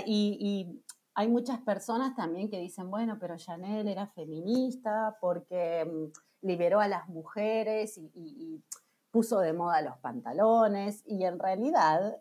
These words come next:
em, Valerie Steele, en este libro, dice que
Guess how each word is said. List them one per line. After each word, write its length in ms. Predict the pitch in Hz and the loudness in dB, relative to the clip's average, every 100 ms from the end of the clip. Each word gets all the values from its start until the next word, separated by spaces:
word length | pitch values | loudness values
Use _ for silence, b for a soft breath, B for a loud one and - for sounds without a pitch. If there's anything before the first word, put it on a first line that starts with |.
| - | -6
em, 640 | 185 175 165 160 151 147 147 _ | -2 2 2 0 -2 -4 -8 _
Valerie 480 | 156 185 220 190 156 | 0 4 6 6 2
Steele, 520 | 156 - 240 214 202 | -2 4 6 6 4
en 120 | 143 160 | 2 0
este 220 | 165 160 | 0 0
libro, 360 | 190 208 170 160 | 4 4 4 4
dice 320 | 175 202 - | 2 -2 0
que 280 | 165 147 | 0 -2